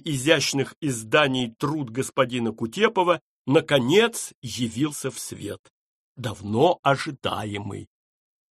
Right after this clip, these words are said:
В чем особый неповторимый аромат книги? Не только в том, что она написана замечательным языком,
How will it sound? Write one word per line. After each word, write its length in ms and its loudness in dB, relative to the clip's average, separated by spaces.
В 140 -12
чем 380 4
особый 520 6
неповторимый 760 4
аромат 580 4
книги? 500 -2
Не 120 4
только 400 2
в 100 -6
том, 320 6
что 260 2
она 160 6
написана 540 2
замечательным 800 2
языком, 580 0